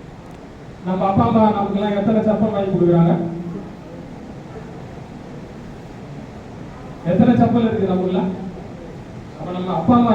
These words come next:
எப்படி நம்மளை வளர்க்குறாங்க? ஒரு மேற்படிப்பு, அவருக்கு எந்த ஒரு ஐடியாலஜியுமே, அவர் சயின்டிஸ்ட் ஆகணுன்ற ஐடியாலஜிலாம் இல்ல. அவர்களுடைய பெற்றோர் வந்து தன்னுடைய சொந்த நிலத்தை வித்து தான் தன்னுடைய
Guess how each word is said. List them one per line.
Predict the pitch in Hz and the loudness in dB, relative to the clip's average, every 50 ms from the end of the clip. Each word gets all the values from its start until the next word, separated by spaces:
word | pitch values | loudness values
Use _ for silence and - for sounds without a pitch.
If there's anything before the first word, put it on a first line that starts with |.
| 196 196 | 6 6
எப்படி | 202 220 233 208 190 175 175 190 - 175 | 8 8 8 8 6 6 4 4 2 0
நம்மளை | 170 165 170 170 180 | 0 0 0 2 2
வளர்க்குறாங்க? | 190 196 - - 160 - - - - - - - - - - 156 | 0 0 0 0 0 -2 -2 -4 -6 -8 -12 -12 -14 -14 -12 -10
ஒரு | 160 165 175 202 | -8 -6 -4 -4
மேற்படிப்பு, | 220 - - - 220 202 190 180 - - 185 - 185 190 - - - - - - - - - - - - 156 | -2 -2 -2 -2 0 2 4 4 4 4 4 4 2 0 0 -2 -4 -6 -6 -10 -12 -12 -12 -12 -12 -8 -6
அவருக்கு | 160 180 180 185 175 170 175 185 | -4 -4 -4 -4 -4 -4 -4 -2
எந்த | 202 214 233 226 220 | 0 2 4 4 6
ஒரு | 202 190 190 220 | 6 4 4 4
ஐடியாலஜியுமே, | 226 233 226 226 214 202 - 208 208 208 226 233 220 | 4 4 4 4 4 4 2 2 0 0 2 2 2
அவர் | 202 190 175 190 190 | 2 2 0 0 2
சயின்டிஸ்ட் | 196 214 233 226 220 226 220 - 202 190 185 | 2 2 4 4 4 2 2 0 0 -2 0
ஆகணுன்ற | 190 185 180 - 180 - 175 180 | 0 0 0 0 2 2 2 2
ஐடியாலஜிலாம் | 196 196 196 185 180 175 165 175 170 180 180 175 156 | 2 2 4 4 4 4 4 2 2 2 2 0 0
இல்ல. | 151 - - - - - - 165 | 0 -2 -4 -4 -6 -6 -2 2
அவர்களுடைய | 208 233 269 277 269 262 269 254 247 240 226 - 233 | 4 6 6 4 4 2 2 4 4 2 2 2 2
பெற்றோர் | 226 - - 269 277 277 269 254 226 | 2 2 4 6 6 6 6 4 2
வந்து | 220 214 233 269 311 - - - - - - - - - | 0 -2 -2 -4 -4 -6 -8 -10 -12 -14 -14 -12 -8 -4
தன்னுடைய | 196 196 196 202 208 196 190 214 | -2 -2 0 0 0 0 2 4
சொந்த | 220 226 254 262 262 240 220 214 | 4 4 4 4 4 4 4 4
நிலத்தை | 226 262 262 - 262 240 220 | 4 4 2 2 4 2 2
வித்து | 214 214 208 208 220 | 2 0 -2 -2 -4
தான் | 226 220 208 - - - - - - - - - - - - - - - - - - - | -2 -2 -2 -4 -4 -8 -10 -12 -12 -14 -14 -14 -14 -14 -14 -14 -16 -14 -14 -12 -6 -2
தன்னுடைய | 185 185 190 185 190 | 0 2 4 4 6